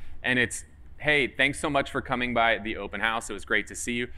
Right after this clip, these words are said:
Did you have any feedback I can relay to the seller?" It's not, "Do you wanna buy or sell?" Right? I'm just trying to get a conversation started. So it's not, "Are you thinking about buying or selling?" Like, you're turning people off.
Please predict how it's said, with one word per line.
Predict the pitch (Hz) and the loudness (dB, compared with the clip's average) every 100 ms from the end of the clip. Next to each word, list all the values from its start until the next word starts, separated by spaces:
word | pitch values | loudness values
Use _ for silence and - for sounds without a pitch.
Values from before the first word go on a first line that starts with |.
| - | -10
Did | - 113 | -6 -4
you | 113 | 0
have | - 139 | 4 4
any | 165 156 | 4 -4
feedback | - 135 127 110 98 | -4 -4 2 2 4
I | 107 | 2
can | 101 101 | -2 -4
relay | 98 110 107 98 | -2 0 0 0
to | - | -4
the | 92 | -8
seller?" | - 92 82 80 - - - - | -2 -2 -2 -8 -12 -18 -20 -2
It's | 120 - | -2 2
not, | 160 160 | 2 2
"Do | 120 | 2
you | 135 | 0
wanna | 127 120 | 2 2
buy | 104 101 | 4 2
or | 92 | 0
sell?" | - 80 82 - - - - - | -2 -6 -6 -16 -20 -20 -18 -4
Right? | 110 - - | -2 -2 0
I'm | 151 | 0
just | 190 - | 0 0
trying | 185 | 2
to | 143 | 4
get | 135 | 2
a | 120 | 0
conversation | - 123 110 - 113 107 - 87 | -4 -4 -4 -4 -4 -4 -6 -6
started. | - 85 82 80 - - - - | -6 -6 -4 -6 -10 -14 -16 -4
So | - 127 | 0 2
it's | 120 139 | 0 2
not, | 151 139 | 2 4
"Are | 135 | 2
you | 135 | 2
thinking | 131 135 | 0 0
about | 139 127 | 2 2
buying | 123 127 | 2 0
or | 123 | -4
selling?" | 131 139 151 - - | -4 -4 -6 -10 -4
Like, | 117 - - - - | -4 -4 -14 -18 -16
you're | 104 123 120 | -8 -6 -6
turning | 113 135 123 | -2 -2 -2
people | 117 120 113 | -4 -4 0
off. | 101 | 0